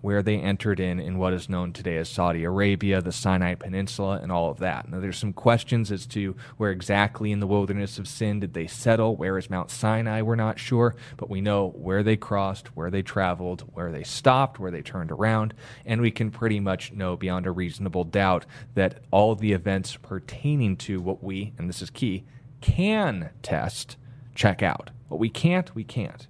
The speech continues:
But here's the point. When we're asked the question about, "Oh, so God drowned the Egyptians in a sea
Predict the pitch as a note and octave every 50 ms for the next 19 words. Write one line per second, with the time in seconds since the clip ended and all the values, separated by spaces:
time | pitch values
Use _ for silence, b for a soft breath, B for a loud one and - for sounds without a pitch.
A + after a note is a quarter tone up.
0 | B B B B B B B - G#2+ G#2+ A#2 A#2 G#2+ - - - - G#2 D#2+ B1
1 | - B B B B B B B B B B B B B B B B - G2+ A2+
2 | C3 C#3+ D3+ D#3 D#3+ D#3 A2+ A2 B2 A#2+ A2 E2 G2+ G#2+ G#2+ G#2+ - - - -
3 | G#2 - - - A2 G2+ F#2+ - - - G2+ F#2 F#2 F2 E2 F#2+ F#2 F2+ F2+ F2+
4 | F2 - - - - - - B2 B2+ F#2+ D#2 D2 - - - A2 G2 F2+ F2 F2
5 | - - G2 G2 G2 F#2+ F#2 F2 - - - - - - G#2 G#2+ A2 A2+ A2+ A2
6 | G2+ F#2+ A2 G2+ E2+ F2+ A2+ A2 - - - G#2 G2 - G2 G2 F#2+ F2+ E2+ E2+
7 | E2+ - - - A#2 A2 G2+ G2 F#2+ F2 -